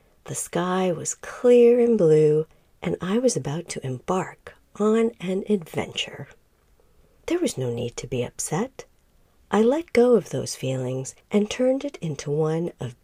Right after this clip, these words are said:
being in the moment. It was a great experience in that during the spring, summer, and fall, the beaver pond is filled with water. This was an opportunity to expand my awareness of the nature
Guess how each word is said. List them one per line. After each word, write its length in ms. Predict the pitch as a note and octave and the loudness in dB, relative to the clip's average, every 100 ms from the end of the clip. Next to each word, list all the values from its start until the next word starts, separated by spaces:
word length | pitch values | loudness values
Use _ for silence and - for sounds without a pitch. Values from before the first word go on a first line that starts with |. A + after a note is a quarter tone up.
| _ | _
being 460 | - G3+ G#3 G#3 G3+ - | 2 4 6 4 0 -4
in 260 | D3+ D#3 | -2 0
the 80 | D#3 | -2
moment. 640 | D3 G#2 A2+ - C3+ - - _ _ _ _ _ _ _ _ _ | -2 -4 -4 -6 -12 -18 -20 _ _ _ _ _ _ _ _ _
It 120 | G3+ | -2
was 160 | G#3 - | 0 -2
a 100 | A3 | -6
great 380 | - C#4 D4+ - | -6 -8 -6 -6
experience 1080 | E3 - - G3+ E3+ - - - - - - _ | -8 -10 -4 -2 -2 -6 -14 -14 -16 -16 -18 _
in 220 | G#3 G3 F#3+ | 4 4 4
that 220 | F3 - | 0 -2
during 300 | A3+ C4 D#4 | 0 0 0
the 80 | A#3 | -2
spring, 720 | - - E3+ D#3 B2+ B2+ C3 - | -4 -4 -2 -2 -4 -8 -12 -10
summer, 540 | - - D#3+ D#3+ C#3+ - | -8 -4 -2 -2 -4 -6
and 200 | D3+ C3 | -10 -10
fall, 560 | - G3+ F#3 B2+ B2 - _ | -4 -4 -2 -6 -8 -14 _
the 140 | - G3 | 0 0
beaver 400 | - C#4+ E4+ - | 0 -4 -6 -8
pond 480 | - C3 C3 C3 - | -8 -8 -6 -8 -10
is 220 | E3 - | -12 -12
filled 340 | - G#3+ G#3+ | -4 -2 -2
with 180 | - - | -10 -8
water. 520 | F3+ F3+ F3 - - _ _ _ _ _ _ - - | -6 -6 -8 -12 -16 _ _ _ _ _ _ -20 -6
This 180 | B3+ - | -4 -2
was 160 | C4 E3 | -2 -2
an 100 | - | -4
opportunity 800 | D#3 - - - G#3+ E3+ F#3+ - | -10 -10 -14 4 4 4 -4 -12
to 180 | - - | -12 -12
expand 600 | C#3+ - - E3 F#3 G#3+ | -8 -8 -6 -4 -4 -2
my 160 | A3+ A#3+ | 0 0
awareness 720 | G#3+ C#3+ A#2+ A2+ A2+ B2 - _ _ | 0 0 -2 -6 -6 -8 -10 _ _
of 180 | F3 - | -10 -4
the 80 | F#3 | -2
nature 580 | F#3+ A3+ A3 - G2+ | 0 0 -2 -10 -12